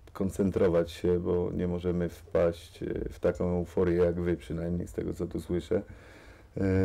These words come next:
że to już jest zrobione. Y, nasłuchaliśmy się, y, tego optymizmu rzeczywiście bardzo dużo, y, że już jesteśmy mistrzem Polski i tak dalej, dużo wcześniej.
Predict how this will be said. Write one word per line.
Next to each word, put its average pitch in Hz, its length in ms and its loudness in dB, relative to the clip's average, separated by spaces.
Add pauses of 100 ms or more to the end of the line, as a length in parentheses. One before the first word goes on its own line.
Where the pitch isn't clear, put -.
(380)
że 90 200 0
to 98 100 2
już 92 200 2
jest 92 160 2
zrobione. 90 640 4
Y, 101 40 -4 (680)
nasłuchaliśmy 87 800 -2
się, - 160 -2
y, 101 1080 -2 (600)
tego 95 260 2
optymizmu 92 640 0
rzeczywiście 90 580 -2
bardzo 90 300 4
dużo, 92 360 -2 (800)
y, - 60 -4 (920)
że 92 180 4
już 95 160 4
jesteśmy 92 440 2
mistrzem 90 380 2
Polski 104 400 4
i 87 80 -2
tak 85 220 2
dalej, 98 400 2 (440)
dużo 92 340 -4
wcześniej. 95 600 -2